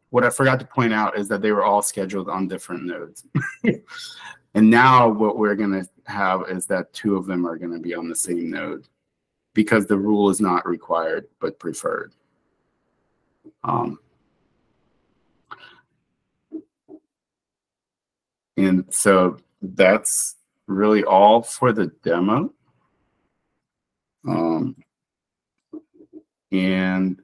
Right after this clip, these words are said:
we have documentation on this. Um, if you look in the help operator docs, you'll see how an example of this. And really all the docs on the scheduling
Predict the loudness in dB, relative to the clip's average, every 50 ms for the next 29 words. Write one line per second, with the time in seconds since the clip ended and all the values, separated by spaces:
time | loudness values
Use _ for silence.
0 | _ -8 -2 0 0 2 4 4 4 4 4 2 2 2 2 0 0 0 0 0
1 | -2 -2 -2 -2 0 2 2 2 2 0 0 -2 -4 -8 -10 -12 -14 _ _ -8
2 | -6 -4 -4 -4 -4 -6 -6 -8 -12 _ _ _ _ _ _ _ _ _ _ _
3 | _ -14 -8 -2 0 2 2 4 2 2 2 2 2 0 2 2 2 2 4 2
4 | 2 -2 -4 -6 _ -2 -2 2 2 2 0 2 2 0 0 2 0 0 2 0
5 | 0 0 -4 -6 -4 -4 -2 -2 -2 -2 -2 0 0 0 0 0 -2 -6 _ _
6 | _ _ _ _ -4 -4 -2 -2 -2 -2 -2 2 4 4 4 6 6 4 4 2
7 | 0 -6 -14 -20 -20 -20 -20 _ _ _ _ _ _ 0 0 2 2 2 4 4
8 | 4 4 4 4 2 2 2 2 2 4 2 2 2 2 2 2 0 0 -2 -2
9 | 0 0 -2 -4 -6 -6 -4 -4 -2 -2 -2 -4 -4 -4 -6 -6 -2 -2 0 0
10 | 0 -2 -4 -4 -4 -4 -4 -6 -8 -10